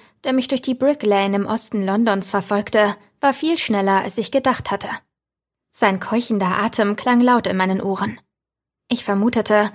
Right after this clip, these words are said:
dass er unbedingt seine fette Ledergeldbörse zurückhaben wollte, die ich ihm aus der Tasche gestohlen hatte. Er hätte eben damals nicht so ein Idiot sein sollen.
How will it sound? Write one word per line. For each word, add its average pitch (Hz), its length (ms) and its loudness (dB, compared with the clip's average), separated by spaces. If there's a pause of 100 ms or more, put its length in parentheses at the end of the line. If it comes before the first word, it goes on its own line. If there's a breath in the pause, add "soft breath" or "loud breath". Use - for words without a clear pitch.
(160 loud breath)
dass 277 200 -4
er - 80 2
unbedingt 208 500 0
seine 202 200 0
fette 240 300 0
Ledergeldbörse 196 880 2
zurückhaben 202 600 -2
wollte, 202 360 2 (260 soft breath)
die 320 40 0
ich 247 140 0
ihm 202 160 2
aus 202 100 0
der 202 140 0
Tasche 196 320 0
gestohlen 220 480 0
hatte. - 180 -4 (840)
Er 220 100 -2
hätte 240 260 2
eben 208 280 2
damals 226 440 4
nicht 254 160 -2
so - 80 -4
ein 262 120 0
Idiot 285 340 0
sein 196 220 0
sollen. 202 280 0